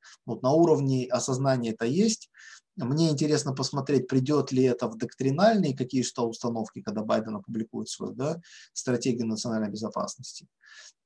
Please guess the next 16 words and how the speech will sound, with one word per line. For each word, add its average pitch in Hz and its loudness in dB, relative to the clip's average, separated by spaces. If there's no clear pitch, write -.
А, 107 -2
как 104 -10
бы, 110 -10
насколько 123 -2
это 110 -4
дальше 110 2
именно. 104 -8
Я 131 0
думаю, 139 0
что 113 -6
Салливан 113 2
будет 113 -2
непосредственно 110 -6
одним 107 -6
из 107 -6
авторов, - -6